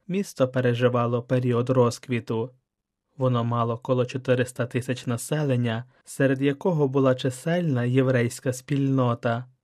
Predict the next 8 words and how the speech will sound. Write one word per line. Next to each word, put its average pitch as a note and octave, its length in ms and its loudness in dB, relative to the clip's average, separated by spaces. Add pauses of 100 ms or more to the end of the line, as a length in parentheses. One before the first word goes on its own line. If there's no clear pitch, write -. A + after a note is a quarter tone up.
(160)
яка C3 260 2
втішалася B2+ 720 0
значними B2 680 0
громадськими B2 840 0
правами B2 760 0
та E3 180 -4
свободою A#2+ 760 0
культу. A#2 600 -2